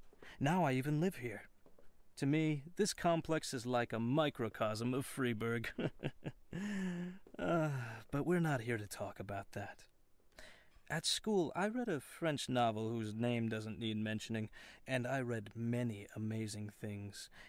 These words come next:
It seems that in Paris, just before the Revolution, certain places were quite popular. People of wealth and taste visited from the city, shed their luxurious coats,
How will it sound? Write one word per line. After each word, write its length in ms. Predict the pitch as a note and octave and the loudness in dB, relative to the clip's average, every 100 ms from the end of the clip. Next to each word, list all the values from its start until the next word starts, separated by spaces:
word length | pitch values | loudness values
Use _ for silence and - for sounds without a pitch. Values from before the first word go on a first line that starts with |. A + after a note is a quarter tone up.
| - | -8
It 140 | D3 - | -4 0
seems 420 | - F#3 E3+ C#3+ | 4 4 4 2
that 220 | C#3+ C3 | 0 2
in 220 | D#3+ F#3+ - | 2 2 4
Paris, 640 | F#3 E3 G2+ G2 - - - | 0 0 -2 -4 -6 -10 -4
just 280 | B2+ C3+ - | -2 -2 -4
before 300 | B2 C3+ A#2 | -2 0 2
the 60 | |
Revolution, 680 | A#2 A2 A2+ A#2 - C#3 B2+ - _ | 2 2 2 0 -2 -6 -8 -14 _
certain 540 | - - F3 - C#3 - | -6 -2 -2 0 -2 -2
places 480 | B2 A2+ - G2 | -2 -2 -4 -8
were 140 | G#2 G2+ | -8 -10
quite 380 | - G#2+ F#2+ - | -6 -4 -4 -6
popular. 600 | G#2+ B2+ - G#2 - - - _ _ - - - | -6 -6 -6 -10 -12 -20 -20 _ _ -20 -18 -8
People 340 | - G3+ G3 | -6 -2 0
of 140 | D3 A2+ | 0 0
wealth 560 | A#2 A#2+ G#2+ - - - | 0 0 -2 -10 -18 -10
and 200 | A2 G#2+ | -8 -6
taste 440 | - - G#2 - A2+ | -6 -4 -4 -6 -4
visited 520 | B2+ C#3 A#2+ A2 G#2+ | -2 0 -2 -6 -6
from 200 | A2+ G#2+ | -4 -2
the 100 | G#2 | -2
city, 340 | - G2+ G2+ | -4 -4 -6
shed 580 | - - - D#3 D3 B2+ | -4 -2 2 2 2 2
their 140 | A#2+ | 0
luxurious 680 | A#2 A2+ - C#3+ C#3+ B2+ A#2 | 0 -4 0 2 4 2 0
coats, 540 | - - A2+ - - | -4 -2 -2 -2 -8